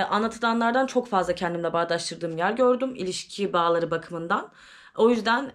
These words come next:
e, beni fevkalade heyecanlandıran bir üçleme arkadaşlar. Anlatamam size. Bu arada kitap yurdunda her yerden daha ucuz, almak isteyen varsa oraya baksın. Bayağı ucuzlar üçü de. Ee, ölümüne merak ediyorum. Öyle böyle değil. Yani ne zaman okusam böyle,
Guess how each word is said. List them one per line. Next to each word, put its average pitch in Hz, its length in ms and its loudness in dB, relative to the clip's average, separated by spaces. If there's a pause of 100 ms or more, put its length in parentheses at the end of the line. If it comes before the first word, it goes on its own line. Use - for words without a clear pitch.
e, 175 220 0
beni 220 460 2
fevkalade 190 640 0
heyecanlandıran 160 760 0
bir 160 100 -6
üçleme 156 360 -6
arkadaşlar. - 680 -6
Anlatamam 165 520 -4
size. - 220 -8
Bu 196 60 2
arada 190 160 2
kitap 190 280 -4
yurdunda 180 300 -6
her 175 80 0
yerden 170 260 -2
daha 160 160 -2
ucuz, - 180 -16
almak 160 280 -4
isteyen - 240 -10
varsa - 240 -10
oraya - 180 -6
baksın. - 320 -12 (480)
Bayağı 175 280 2
ucuzlar 151 360 -6
üçü - 240 -12
de. - 160 -8 (1160)
Ee, 240 340 6 (760)
ölümüne 269 360 6
merak 202 360 2
ediyorum. 175 360 0
Öyle 208 240 4
böyle 180 260 4
değil. 202 260 0
Yani 196 320 2
ne 214 100 6
zaman 226 240 2
okusam 220 520 -2
böyle, 202 220 2